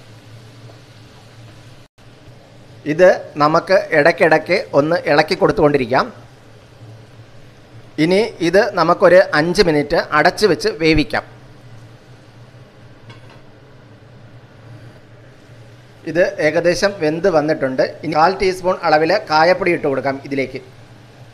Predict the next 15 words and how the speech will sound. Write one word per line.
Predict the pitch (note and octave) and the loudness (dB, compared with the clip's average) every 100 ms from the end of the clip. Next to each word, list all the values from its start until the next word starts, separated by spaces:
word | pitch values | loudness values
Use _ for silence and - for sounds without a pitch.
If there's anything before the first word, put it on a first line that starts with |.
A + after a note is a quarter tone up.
| - - - - - - - - - - - - - - - - - - - - D#3 | -20 -20 -20 -20 -20 -20 -20 -20 -20 -20 -20 -20 -20 -20 -20 -20 -20 -20 -20 -6 -4
ഒരു | F#3 F3 | -4 -4
ടീസ്പൂൺ | E3+ E3+ F#3+ G#3 - C#3 | -4 -2 -4 -4 -6 -2
മുളക് | E3+ F#3+ | 0 0
പൊടി | F3 D#3+ | -2 -4
കൂടെ | D#3+ D3+ | -4 -4
ഇട്ട് | A#2 A#2+ | -4 -8
കൊടുക്കാം. | A2 A2 - - - - - - - - - - - - - - - - - - - - - - - - - - - | -8 -14 -16 -20 -20 -20 -20 -20 -20 -20 -20 -20 -20 -20 -20 -20 -20 -20 -20 -20 -20 -20 -20 -20 -20 -20 -20 -20 -8
മുളക് | D3 F3 F3+ | -2 0 2
പൊടിയുടെ | F#3 F3+ F3+ F3+ | 2 4 2 2
പച്ചമണം | D3+ E3+ F3 F3 | -4 -4 -4 -2
മാറുന്നവരെ | D#3 E3 D#3+ D#3 E3 - | -2 -2 -2 -4 -4 -4
ഒന്ന് | D#3 D3 | -6 -6
mix | D3 F3+ | -6 -6
ചെയ്ത് | E3+ | -6
കൊടുക്കുക. | C3+ B2+ B2 | -6 -8 -6